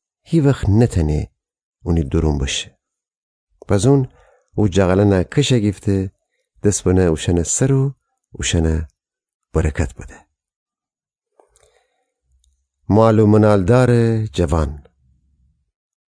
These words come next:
وقتی عیسی را دکفته، ایت مرده بودو بودو بمو اونی جلو زانو بزی و ورسه: های استاد نیکو، چی و بکنم که ابدی حیات می ارث ببه؟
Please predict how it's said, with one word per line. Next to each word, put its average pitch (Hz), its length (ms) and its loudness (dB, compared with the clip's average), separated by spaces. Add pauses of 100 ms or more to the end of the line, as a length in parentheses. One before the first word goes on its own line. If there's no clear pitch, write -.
وقتی 147 320 0
عیسی 139 440 0
را 117 260 2
دکفته، 110 680 -2 (100)
ایت 131 220 -4
مرده 113 580 2
بودو 95 400 0
بودو 104 320 2
بمو 110 500 2 (180)
اونی 95 260 0
جلو 87 440 0 (100)
زانو 85 440 0
بزی 95 260 -2
و 87 80 2
ورسه: 78 680 -2 (640)
های 139 260 0
استاد 135 420 0
نیکو، 92 480 -2 (500)
چی - 220 -4
و 185 120 4
بکنم 117 400 2
که - 260 -4
ابدی 98 320 0
حیات 101 580 0 (520)
می 104 180 0
ارث 101 300 0
ببه؟ 76 400 -6